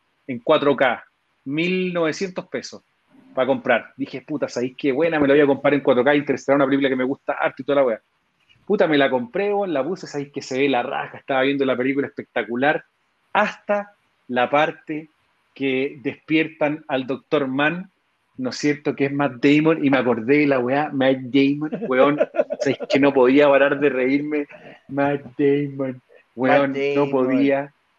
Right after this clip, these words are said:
Speaker 1: no podía parar de reírme, me cagaron todo
Speaker 2: Yo
Speaker 1: lo
Speaker 2: creo
Speaker 1: que
Speaker 2: que ese
Speaker 1: quedaba
Speaker 2: weón,
Speaker 1: de Interstellar, weón.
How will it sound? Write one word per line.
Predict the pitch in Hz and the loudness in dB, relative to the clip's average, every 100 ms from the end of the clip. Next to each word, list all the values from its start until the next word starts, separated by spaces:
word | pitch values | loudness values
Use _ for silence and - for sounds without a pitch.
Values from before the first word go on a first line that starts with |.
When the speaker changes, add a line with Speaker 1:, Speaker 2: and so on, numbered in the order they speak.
| _ | _
Speaker 1:
no | 131 147 | -2 0
podía | 143 143 139 151 147 | 4 4 4 4 4
parar | 135 139 135 | 4 2 0
de | 127 | 0
reírme, | 135 147 147 | 0 -2 -2
me | 156 | -2
cagaron | 143 139 170 180 175 - _ _ _ | 0 2 4 2 0 -8 _ _ _
todo | 214 226 | 2 4
Speaker 2:
Yo | |
Speaker 1:
lo | 226 | 6
Speaker 2:
creo | 269 | 4
Speaker 1:
que | 202 | 2
Speaker 2:
que | |
ese | 190 | 2
Speaker 1:
quedaba | 190 202 | 2 2
Speaker 2:
weón, | |
Speaker 1:
de | 202 180 | -2 -8
Interstellar, | - 175 180 - 139 127 | -10 -8 -8 -8 -8 -8
weón. | 127 127 | -12 -16